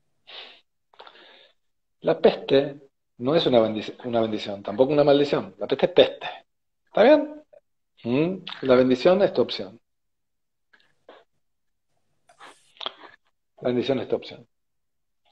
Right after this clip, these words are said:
Eh, en, en donde vas a hacer foco sin negar absolutamente nada. Y nada es nada, ¿eh? Nada es nada.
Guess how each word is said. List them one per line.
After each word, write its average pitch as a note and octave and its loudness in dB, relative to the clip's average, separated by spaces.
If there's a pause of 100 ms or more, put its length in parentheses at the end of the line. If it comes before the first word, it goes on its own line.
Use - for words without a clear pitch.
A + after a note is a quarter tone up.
(640)
Eh, G#2+ -8
en, A#2+ -8
en B2 -6
donde C#3+ 2
vas A#2+ 0
a - -2
hacer B2+ -2 (500)
foco G#3 -2
sin C3 -6
negar B2+ 4
absolutamente B2 0
nada. G#2+ -10 (180)
Y B2 -4
nada D#3 0
es E3 -12
nada, A2 -6
¿eh? G#3+ -10 (1200)
Nada F#3+ 0
es C#3 -8
nada. F#2 -12